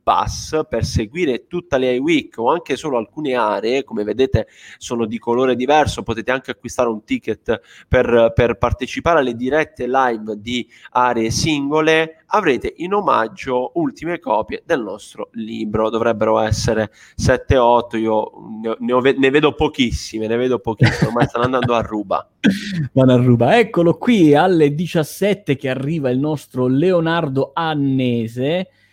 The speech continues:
Speaker 2: con cui avremo modo di parlare del progetto P arc, che è il comitato, eh, tecnico del mondo strade per, eh, le auto a guida autonoma. E come dice lui, bisogna fare molta attenzione perché, insomma,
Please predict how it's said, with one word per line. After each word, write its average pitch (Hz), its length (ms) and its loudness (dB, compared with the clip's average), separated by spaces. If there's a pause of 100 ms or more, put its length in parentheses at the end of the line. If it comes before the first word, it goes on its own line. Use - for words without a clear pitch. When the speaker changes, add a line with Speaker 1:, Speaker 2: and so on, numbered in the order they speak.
(180)
Speaker 2:
con 240 200 4
cui 262 140 2
avremo 185 260 2
modo 196 220 -2
di 139 120 -4
parlare 139 540 -4
del 147 320 0
progetto 160 460 -4
P 123 240 -2
arc, 120 480 -6
che 214 120 -4
è 196 40 -4
il 160 120 -6
comitato, 156 840 -6
eh, 131 260 -4
tecnico 180 920 -2
del 123 220 -2
mondo 135 360 -2
strade 135 760 -4 (320)
per, 139 640 2
eh, 139 220 -2
le 196 160 2
auto 233 380 0
a 180 140 -4
guida 123 400 -6
autonoma. 113 760 -10 (160)
E 139 120 -20
come 226 180 0
dice 190 200 -2
lui, 208 120 0
bisogna 143 240 0
fare 170 160 0
molta 175 220 -4
attenzione 165 420 -6
perché, 123 160 -4
insomma, 135 340 -4